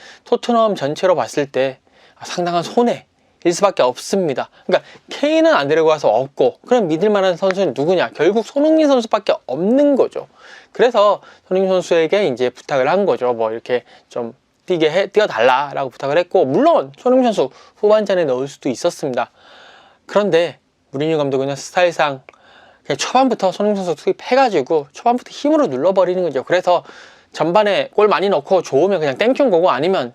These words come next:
그냥 어쩔 수 없이 계속 가는 거죠. 모험을 감행한 겁니다.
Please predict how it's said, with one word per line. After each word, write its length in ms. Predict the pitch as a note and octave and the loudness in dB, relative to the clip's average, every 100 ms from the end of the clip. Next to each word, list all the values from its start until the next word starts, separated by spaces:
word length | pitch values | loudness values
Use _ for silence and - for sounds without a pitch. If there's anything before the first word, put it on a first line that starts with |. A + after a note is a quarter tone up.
| _ | _
그냥 240 | - D#3 | -4 -2
어쩔 200 | C#3 G3 | 0 0
수 80 | F#3+ | -2
없이 140 | E3 - | -8 -8
계속 260 | E3 F3+ A3+ | -4 -4 -4
가는 320 | - C#3 D#3+ | -6 -4 -2
거죠. 280 | C3 C3 C3 _ - - - | -2 -4 -8 _ -20 -20 -4
모험을 420 | E3 C#3+ F#3+ G#3 | 0 2 2 2
감행한 460 | D#3+ B2 C#3 E3 G3 | -2 -4 -2 0 0
겁니다. 280 | G3 D3 | 0 0